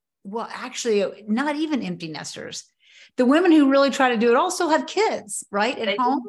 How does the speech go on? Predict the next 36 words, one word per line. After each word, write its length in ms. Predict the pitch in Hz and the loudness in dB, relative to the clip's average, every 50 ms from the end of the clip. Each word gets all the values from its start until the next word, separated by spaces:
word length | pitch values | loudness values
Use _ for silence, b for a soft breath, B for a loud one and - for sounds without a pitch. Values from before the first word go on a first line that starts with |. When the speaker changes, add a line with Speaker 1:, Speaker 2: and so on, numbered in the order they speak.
| - _ _ - | -14 _ _ -14
Speaker 2:
Yes. 500 | 185 190 247 269 - - - - _ _ _ - | -12 -10 -8 -10 -10 -12 -16 -20 _ _ _ -10
Yes, 140 | - - 247 | -4 -2 -2
Speaker 1:
Yeah. 300 | 269 359 415 392 262 202 | 0 0 0 0 -2 -2
Speaker 2:
they 140 | 180 190 196 | -2 -4 -6
do. 400 | 196 208 233 269 302 269 196 - _ _ _ _ _ _ _ - | -6 -8 -6 -6 -6 -6 -8 -14 _ _ _ _ _ _ _ -8
Speaker 1:
So 160 | - 349 330 | -4 -4 -2
what 180 | 302 359 403 | -2 0 0
is 160 | 427 427 359 349 | 0 0 -2 -2
your, 320 | 339 330 302 277 240 214 | -2 -2 -2 -2 -4 -4
what, 180 | 214 277 320 339 320 | -2 -2 -2 -2 -2
I 120 | 220 233 233 | -4 -4 -4
know 100 | 240 254 | -4 -4
you 200 | 269 277 269 254 | -4 -4 -4 -4
have 180 | 240 208 196 | -4 -2 -2
many, 600 | 208 208 208 208 214 208 202 185 160 151 170 175 - | -2 -2 -2 -2 -4 -6 -8 -10 -12 -14 -16 -18 -16
many 260 | - 196 196 202 196 190 | -14 -12 -10 -8 -8 -8
nuggets, 540 | 185 185 185 185 175 180 170 139 - - | -6 -6 -8 -6 -6 -6 -6 -8 -8 -10
but 220 | - 208 196 185 - | -10 -10 -10 -8 -6
give 160 | 277 339 403 | -6 -4 -2
us 180 | 466 427 440 - - | -2 -2 -4 -4 -6
just 240 | - 403 339 - - | -8 -8 -6 -6 -6
a 160 | - 202 - - - _ - | -6 -6 -6 -10 -20 _ -8
few 460 | 269 277 311 320 330 330 330 330 320 B B B B B B B B B B B _ _ - | -4 -2 -2 0 0 -2 -2 -4 -6 B B B B B B B B B B B _ _ -12
tips 540 | - - 302 285 - - - - - - - _ _ _ _ _ _ _ _ _ _ _ - | -6 -2 -2 -2 -2 -4 -8 -8 -10 -10 -12 _ _ _ _ _ _ _ _ _ _ _ -4
on 240 | 226 233 226 226 220 | -2 -2 0 -2 -4
how 380 | 226 - - 269 262 262 277 | -6 -6 -4 -4 -4 -4 -4
to 160 | 262 - 254 | -6 -8 -8
reduce 440 | 240 220 202 170 214 208 202 - - | -8 -6 -6 -6 -8 -8 -8 -8 -10
stress 580 | - - - 214 208 202 175 175 - - - - | -12 -12 -10 -8 -6 -4 -4 -4 -6 -8 -10 -10
if 180 | 196 - - | -12 -12 -10
you're 80 | 202 180 | -10 -10
trying 300 | 180 - 202 185 180 180 | -8 -6 -6 -4 -4 -4
to 80 | 170 156 | -6 -8
do 160 | 165 165 165 | -6 -6 -6
it 60 | 156 | -6
all. 360 | 156 151 - - 160 156 _ | -8 -8 -10 -12 -14 -18 _